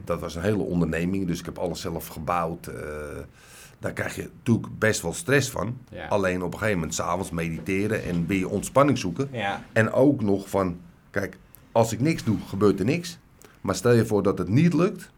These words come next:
Speaker 1: ja.
Speaker 2: Is het ook goed?
Speaker 1: Ja, kijk, ik kan me nu wel druk maken dat de ijsviking helemaal, eh, niet gaat, eh, lukken en het zou floppen. Ja, dan zou ik nooit wat doen.
Speaker 2: Nee.
Speaker 1: En nu, eh, doe ik het, alleen ik ben,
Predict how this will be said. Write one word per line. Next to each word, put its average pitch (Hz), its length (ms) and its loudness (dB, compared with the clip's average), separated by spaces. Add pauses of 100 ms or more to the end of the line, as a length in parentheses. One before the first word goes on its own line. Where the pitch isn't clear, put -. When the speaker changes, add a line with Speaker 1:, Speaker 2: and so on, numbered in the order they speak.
(260)
Speaker 1:
ja. 117 220 -8 (320)
Speaker 2:
Is - 120 -14
het - 100 -14
ook 92 120 -12
goed? - 240 -20 (100)
Speaker 1:
Ja, 135 220 2 (180)
kijk, 123 200 0
ik 117 100 -4
kan 123 140 4
me 123 60 4
nu 127 100 2
wel 113 100 2
druk 127 240 2
maken 104 360 -2
dat 104 260 -2
de - 60 -4
ijsviking 110 600 -2
helemaal, 101 380 -2 (260)
eh, 101 140 0
niet 110 240 2
gaat, 95 280 -2
eh, 92 180 0
lukken 131 260 2
en 98 80 -2
het 95 100 -4
zou 104 160 0
floppen. 151 460 -2 (440)
Ja, 87 220 0 (120)
dan 92 100 -4
zou 98 240 -2
ik 98 60 -6
nooit 143 200 2
wat 131 120 -4
doen. 95 280 -6
Speaker 2:
Nee. 92 260 -8
Speaker 1:
En 101 140 2
nu, 110 200 4
eh, 98 100 4 (160)
doe 160 160 6
ik 175 80 0
het, 196 240 0 (240)
alleen 101 300 2
ik 85 140 -4
ben, 95 180 2